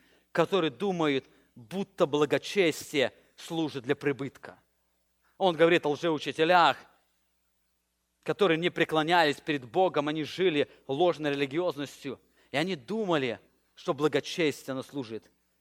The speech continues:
для прибытка. Сегодня материализм захлестнул христианство. Сегодня проповедники Евангелия благополучия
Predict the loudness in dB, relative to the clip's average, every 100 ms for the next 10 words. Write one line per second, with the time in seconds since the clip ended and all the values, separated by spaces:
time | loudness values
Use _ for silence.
0 | -2 -2 -2 -8 -8 -12 -14 -20 _ _
1 | _ _ -20 -20 _ -6 0 0 0 -4
2 | 0 4 4 4 -4 -6 -6 -8 -8 -10
3 | -10 -10 -8 -4 -4 -4 -10 -12 -12 _
4 | _ _ _ _ -6 -4 -2 -2 0 0
5 | -2 -4 -6 -2 0 0 -2 -2 -2 -2
6 | -2 -4 -4 -6 -2 -4